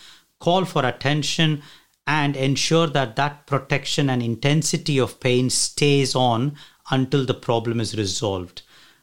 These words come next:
With now our understanding that the nail never caused any physical injury, it's clear that his vision, so his exteroception, provided him the information that protection needs to be instituted.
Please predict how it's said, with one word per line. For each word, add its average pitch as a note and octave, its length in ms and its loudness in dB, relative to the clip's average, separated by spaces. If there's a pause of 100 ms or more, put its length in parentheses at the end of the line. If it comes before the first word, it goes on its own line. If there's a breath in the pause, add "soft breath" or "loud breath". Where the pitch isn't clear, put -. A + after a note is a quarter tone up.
(400 soft breath)
With D3 520 -2
now F3+ 480 0
our C3 340 2
understanding C3+ 1000 -2
that B2+ 280 -2
the B2+ 80 -4
nail C3 420 2
never B2 460 0
caused - 480 -2
any A2 160 -4
physical G#3+ 540 -2
injury, G2+ 640 -6 (500)
it's E3 180 0
clear G#3 320 2
that E3+ 260 0
his A#2+ 180 2
vision, A#2+ 480 2
so A#2+ 240 -2
his A2+ 220 0
exteroception, C#3+ 1200 -2 (460 loud breath)
provided F3 520 2
him D3+ 200 4
the C#3+ 120 4
information C3 840 0
that B2 220 -2
protection B2+ 640 -2
needs A#2 240 -2
to - 80 -8
be G#2+ 140 -2
instituted. B2 720 -4